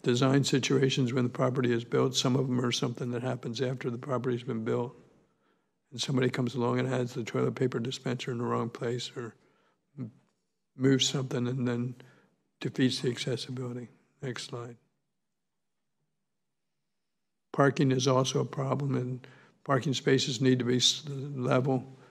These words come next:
You need to have a tow-away sign. The lower left-hand corner is a tow-away sign that should be at the front of a parking lot or the, the accessible parking space.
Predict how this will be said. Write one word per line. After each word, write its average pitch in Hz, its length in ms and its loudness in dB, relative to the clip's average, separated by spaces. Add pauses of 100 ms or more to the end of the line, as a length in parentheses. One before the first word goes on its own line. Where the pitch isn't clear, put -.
(380)
You 127 120 2
need 131 320 2
to 127 60 4
have 123 120 4
a 123 60 -4
tow-away 131 400 6
sign. 131 320 2
The 127 120 2
lower 127 240 4
left-hand 127 440 0
corner 131 280 4
is 117 120 -2
a - 20 -12
tow-away 131 440 2
sign 131 340 2
that 127 100 2
should 127 240 -2
be 127 160 2
at 120 80 0
the 120 120 -4
front 131 280 -4
of 123 60 2
a 117 60 -2
parking 127 460 -2
lot 131 180 -2 (600)
or 120 200 0
the, 127 100 -2 (160)
the 135 340 -8
accessible 123 420 -4
parking 131 380 0
space. - 400 -4